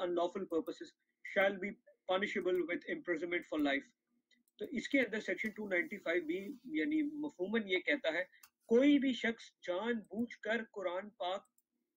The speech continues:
की, क-, कुरान पाक को या तो damage करे,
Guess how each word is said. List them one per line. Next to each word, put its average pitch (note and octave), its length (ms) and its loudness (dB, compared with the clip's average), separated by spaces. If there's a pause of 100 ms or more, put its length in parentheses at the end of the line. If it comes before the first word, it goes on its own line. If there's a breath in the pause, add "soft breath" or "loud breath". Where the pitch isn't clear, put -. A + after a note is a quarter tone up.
(160)
की, A3 420 -4 (420)
क-, F#3 460 4 (440)
कुरान F#3+ 340 2
पाक G#3 340 0
को A3+ 340 4
या F3+ 140 2
तो G#3+ 320 -2
damage E3+ 560 2
करे, A#3+ 420 4